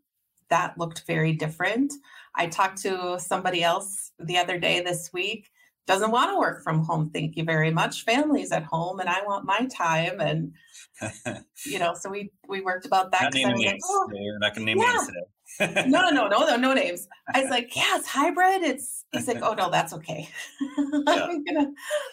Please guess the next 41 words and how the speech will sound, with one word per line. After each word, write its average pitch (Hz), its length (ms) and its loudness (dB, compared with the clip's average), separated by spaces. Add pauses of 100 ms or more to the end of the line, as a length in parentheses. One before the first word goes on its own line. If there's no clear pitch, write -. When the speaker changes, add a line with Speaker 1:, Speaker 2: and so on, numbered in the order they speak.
(540)
Speaker 1:
I'm, 220 240 -2 (100)
I, 185 300 -4 (100)
I, 175 180 -2 (200)
I 175 80 -4
like 165 240 -8
my 160 140 -4
office - 340 -8
time. 170 260 -6
So - 160 -10
we 170 80 -8
chuckled 165 380 -8
about 160 280 -8
that 156 300 -6
'cause 180 220 -10 (100)
I - 280 -4
told 98 200 0
Speaker 2:
Yeah. 80 60 -4
Speaker 1:
him, - 140 -14 (200)
real 180 200 0
quick - 240 -8
story. 175 480 -2 (500)
I 208 60 4
told 202 240 0
him 196 80 -2
about 185 280 2
the 196 60 -8
day 185 340 -4
that 185 280 -2 (960)
I 180 140 2
brought 180 280 2
my 175 140 -2
twins 214 440 -6
to 240 120 -2
daycare 233 520 0
for 226 100 -4
the 214 140 -4
first 214 280 -4
time 226 280 0
for 233 140 -4
drop 208 300 0
off. 240 320 2